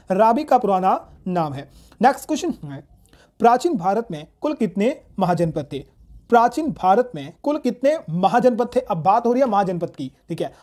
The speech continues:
महाजनपद इसमें बौद्ध धर्म, जैन धर्म कोई ऐड नहीं हो रहा। टोटल कितने महाजन थे प्राचीन भारत में? कितने थे? सोलह जनपद थे। नेक्स्ट क्वेश्चन है, कौटिल्य या फिर चाणक्य किसके प्रधानमंत्री थे? Who prime minister was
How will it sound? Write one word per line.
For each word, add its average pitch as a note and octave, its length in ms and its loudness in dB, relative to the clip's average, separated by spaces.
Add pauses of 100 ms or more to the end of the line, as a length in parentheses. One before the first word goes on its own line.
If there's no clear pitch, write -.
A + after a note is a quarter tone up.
(100)
महाजनपद B3+ 500 4
इसमें A3+ 300 -4
बौद्ध A3 220 4
धर्म, A#3+ 140 2
जैन G#3+ 180 -2
धर्म A#3 140 0
कोई A3+ 200 0
ऐड A3+ 120 4
नहीं A3 100 0
हो A3+ 60 0
रहा। A#3+ 80 0
टोटल B3+ 460 2
कितने A#3+ 300 -4
महाजन G3 320 -2
थे A#3 160 0
प्राचीन B3 480 2 (220)
भारत D#3 320 -2
में? D#3+ 100 -8
कितने G3+ 240 2
थे? B3+ 200 2 (220)
सोलह A#3+ 500 4 (180)
जनपद D#3+ 420 -6
थे। C#3 80 -16 (320)
नेक्स्ट B3 240 4
क्वेश्चन D#4 240 -4
है, D#3 260 -8 (680)
कौटिल्य D#4 400 2
या G#3+ 180 4
फिर - 440 -2
चाणक्य C4 440 2
किसके A#3 320 -4
प्रधानमंत्री D#3+ 800 -2
थे? C#3 180 -12 (500)
Who C#4 160 6 (140)
prime A#3+ 240 4
minister D4+ 360 -8
was E3+ 180 0